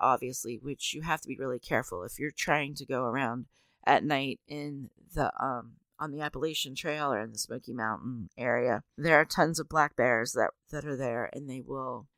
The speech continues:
attack you, you know, if provoked or if they feel like you're, uh, en-, encroaching on their territory and that, or if you're near their cubs and stuff. And, uh, you know, I've heard weird noises around our cabin, but like I said, that was probably just bears or raccoons. But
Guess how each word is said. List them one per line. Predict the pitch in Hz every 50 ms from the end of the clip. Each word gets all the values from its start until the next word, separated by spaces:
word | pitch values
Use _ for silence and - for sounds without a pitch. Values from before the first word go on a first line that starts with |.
| _ _
attack | - 135 - - 170 156 147 - -
you, | 123 117 117 110 107 151 - _ _
you | 135 117
know, | 104 95 95 87 -
if | - 135 - - -
provoked | - 156 139 147 143 135 127 120 - -
or | 113 98 101
if | 117 -
they | - 107 113
feel | - 117 113 113
like | 110 101 107 - _
you're, | 107 120 110 104 107 - _ _ _ -
uh, | 147 151 147 135 - - - - -
en-, | - 160 151 139 135 120 87 - _ _
encroaching | _ 170 160 - - 180 165 - - 165 151 151
on | 151 95 104 143 147
their | 131 104 117
territory | - 160 135 139 - 156 120 104 113 127 117
and | 117
that, | 135 113 117 120 -
or | - 117
if | 139 139 -
you're | 113 127
near | 147 139 131 135 135
their | 123 107 117
cubs | - - - 139 113 - - - -
and | - -
stuff. | - - - - - - - - - - _ _ _ -
And, | 165 156 151 135
uh, | - - 139
you | - 143 135
know, | 127 123
I've | 123 120 - -
heard | - 139 123 117 - - _
weird | 156 185 180 175 165 147
noises | 156 156 160 131 147 143 147
around | 151 147 147 143 127
our | 131 139
cabin, | - - 147 135 131 - 127 127
but | 123 131 - -
like | 127 - 110
I | 120
said, | - - 117 110 107
that | - 104 78
was | - -
probably | - - 139 139 135 135
just | 127 - 110 - -
bears | - 104 104 110 113 107 -
or | 104 -
raccoons. | 101 85 85 107 - - 135 131 90 90 - - - -
But | 135 101 -